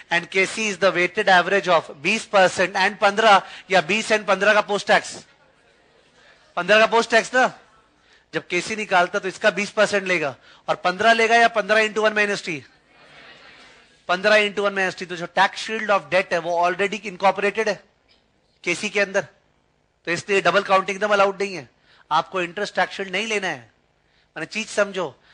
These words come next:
अगर रॉ सम चल रहा है तो तुम लोगों को समझ में आ गया कि रॉ सम ऐसा रेवेन्यू एक्सपेंस हम कर रहे हैं तो हम लॉन्ग टर्म पॉइंट of view में लॉन्ग टर्म का इंटरेस्ट को छुएंगे नहीं,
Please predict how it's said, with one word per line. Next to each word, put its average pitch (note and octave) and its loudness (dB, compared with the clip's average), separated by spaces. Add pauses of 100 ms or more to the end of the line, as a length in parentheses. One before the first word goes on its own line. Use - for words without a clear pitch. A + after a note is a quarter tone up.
(160)
अगर D#3+ 0
रॉ F3 2
सम G#3+ -2
चल G3 0
रहा G3 0
है G3+ 2
तो G3 -10
तुम F#3 -16
लोगों G3 -6
को - -12
समझ F#3+ -2
में G3+ 0
आ G3+ 6
गया F3 -2 (1080)
कि D#3 -10
रॉ D3+ 2
सम F3+ -4
ऐसा F3 -2
रेवेन्यू D#3 -4
एक्सपेंस E3+ -6
हम E3 -4
कर E3+ 0
रहे D#3 -2
हैं E3 -8 (300)
तो D#3+ -2
हम E3+ -2
लॉन्ग D#3+ -2
टर्म G3 -2
पॉइंट E3 -4
of F3 -4
view F3 -10
में F3 -6
लॉन्ग D#3 -4
टर्म F3+ -6
का E3+ -4
इंटरेस्ट D#3 -10
को F#3+ -10
छुएंगे C#3 -8
नहीं, B2 -20